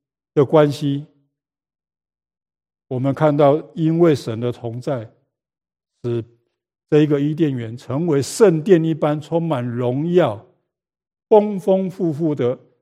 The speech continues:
能够让人跟所有一切的万物牲畜都能蓬勃发展，享受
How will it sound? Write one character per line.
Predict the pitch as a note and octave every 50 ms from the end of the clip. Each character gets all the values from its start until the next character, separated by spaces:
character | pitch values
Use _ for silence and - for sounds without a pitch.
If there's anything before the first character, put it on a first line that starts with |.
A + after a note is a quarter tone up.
| _ _ _
能 | - B2 A#2+ B2+ C3
够 | D#3+ D3+ B2+ A2+ A#2+ - - - _ _ _ _ _ _ _ _ _ - - _ _ _ _ _ _ _ _ _ _ _ _ _ _ _ _ _ _ _ _
让 | C#3 D3 D3 C3+ A#2+ A2+ A2
人 | G#2 A2+ A#2+ A2 A#2 C#3 E3+ - - _ _ _ _ _ _ _ _ _ _
跟 | - C#3+ C#3 C#3 D#3
所 | D3 - - D3+ D#3+
有 | D#3+ B2+ B2+
一 | C3+ D3+
切 | D3+ - - F3+ D#3
的 | C#3 C3+ C#3+
万 | E3 F#3 E3 D3 C#3+
物 | D3 D3 C#3 B2
牲 | G#2+ - - G3 F3+ F#3
畜 | - - G3 C#3 G#2+ G#2+ _ _ _ _ _ _
都 | - C#3+ C#3 C#3 C3
能 | B2+ B2 A#2+ - - - _ _ _ _ _ _ _ _ _ _ _ _ _
蓬 | C3+ C3 C#3+ F3
勃 | E3+ C#3 A2+ A#2 B2+ D3 - _ _ _
发 | - C#3 C#3 C#3
展， | C#3 - C#3+ B2 C#3+ D3+ _ _ _ _ _ _
享 | - C3 A2 A2+ A2+
受 | G2+ - D#3+ C#3 A#2+ A#2+ -